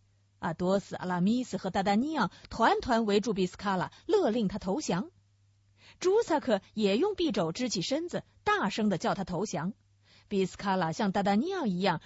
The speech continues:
是加斯科尼人，他假装没有听见，只是笑，在两次招架之间还找出时间，用剑尖在地上划定了一个位置。他戏谑地模仿圣经里的一句话说：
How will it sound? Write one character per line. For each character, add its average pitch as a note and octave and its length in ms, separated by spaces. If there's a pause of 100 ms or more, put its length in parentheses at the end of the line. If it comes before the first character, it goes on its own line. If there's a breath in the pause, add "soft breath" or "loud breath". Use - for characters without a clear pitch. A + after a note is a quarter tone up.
是 - 180
加 D4+ 220
斯 - 80
科 F4 140 (120)
尼 C4+ 80
人， E3 260 (260)
他 F#4 100
假 G3+ 300
装 F#4 180
没 E4+ 80
有 A3 140
听 F4 280
见， A#3 200 (240)
只 F#3 160
是 F#3+ 120
笑， D#4+ 360 (380 soft breath)
在 C#4 120
两 A#3 260
次 D4 200
招 G4 260
架 F#4 180
之 A3 120
间 B3+ 200 (140 soft breath)
还 C#4 140
找 F3+ 200
出 A#3+ 140
时 A3+ 160
间， D#4+ 240 (100)
用 C#4+ 240
剑 C#4+ 280
尖 F#4 180
在 C4 140
地 E4+ 220
上 G3 200
划 D#4 320
定 D4 180
了 F#3 60
一 F3 80
个 D#4 140
位 G4 240
置。 - 180 (580 soft breath)
他 F3 100
戏 C#4 340
谑 G#3 160
地 F3+ 80
模 E3+ 180
仿 D#3+ 220
圣 A3+ 260
经 F4 220
里 B3 80
的 F3 100
一 F3+ 80
句 G#3+ 100
话 F3+ 220
说： F3 320